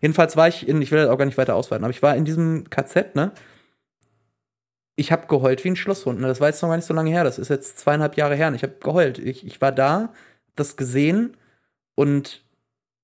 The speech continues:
äh, ich kann euch das nicht sagen, wie klein es mich gemacht hat, die Sache, und wie klein und wie schlimm das war für mich, dass das bei uns auf, in Anführungszeichen, in unserem Land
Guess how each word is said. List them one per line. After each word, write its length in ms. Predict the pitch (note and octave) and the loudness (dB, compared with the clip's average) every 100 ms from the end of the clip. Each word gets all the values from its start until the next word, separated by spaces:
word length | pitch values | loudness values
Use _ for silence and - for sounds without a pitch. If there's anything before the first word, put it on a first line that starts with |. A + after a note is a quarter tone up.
| _ _ _ _ _ _ _ _ - | _ _ _ _ _ _ _ _ -16
äh, 140 | A#2 - _ | -16 -16 _
ich 180 | - - | -12 0
kann 180 | E3+ E3+ | 2 2
euch 180 | F#3 F#3+ | 0 0
das 220 | D#3+ - | -4 -2
nicht 140 | D3+ | -4
sagen, 380 | D3 D3+ E3 C#3 | 0 2 0 -4
wie 360 | C#3+ D#3 D3+ _ _ - | -6 -6 -6 _ _ -10
klein 460 | - C#3+ E3 G3 | 0 2 4 2
es 220 | A#2+ - D3+ | -2 -2 -2
mich 500 | E3+ G3+ - - _ _ - | -2 -2 -10 -20 _ _ -6
gemacht 340 | F3+ G#3+ - | -4 -4 -4
hat, 300 | A3 A3 - | -6 -6 -8
die 60 | G3 | -4
Sache, 360 | F#3+ G3 A3 A3 _ _ _ _ - | -4 -4 -6 -8 _ _ _ _ -4
und 240 | D3 C#3+ | -2 -2
wie 160 | D3+ - | -6 -6
klein 560 | - D#3 E3+ F3 F3 _ _ | 0 2 2 -2 -4 _ _
und 300 | C3+ D3 C#3+ D3 | -2 -2 -2 -6
wie 300 | C#3+ D3 - | -4 -4 -6
schlimm 500 | - D#3 F3 G3 E3 - _ _ _ _ _ | -6 0 0 0 -4 -12 _ _ _ _ _
das 360 | C3 C3+ B2+ - | -2 -2 -2 -6
war 280 | A2+ A#2+ A#2+ | -6 -6 -10
für 140 | - B2+ | -8 -4
mich, 300 | B2+ - _ _ _ | -4 -8 _ _ _
dass 460 | - C#3+ - - - _ _ _ | -2 0 -2 -10 -14 _ _ _
das 340 | C3+ C#3 - - - | -4 -4 -4 -8 -2
bei 80 | C3+ | 0
uns 520 | D#3+ A3 - - - - | 2 0 -2 -12 -16 -2
auf, 460 | C#3 C#3+ C#3+ - _ - | 0 2 -2 -10 _ -10
in 80 | |
Anführungszeichen, 720 | G#2+ D3 - D3 C#3+ C#3+ - C3+ | -6 -6 -4 -6 -4 -4 -4 -4
in 220 | D#3+ F#3+ | -2 -2
unserem 380 | F3+ F3+ D#3 C#3+ | -2 -2 -2 -2
Land 320 | C#3 F#3+ | -2 -4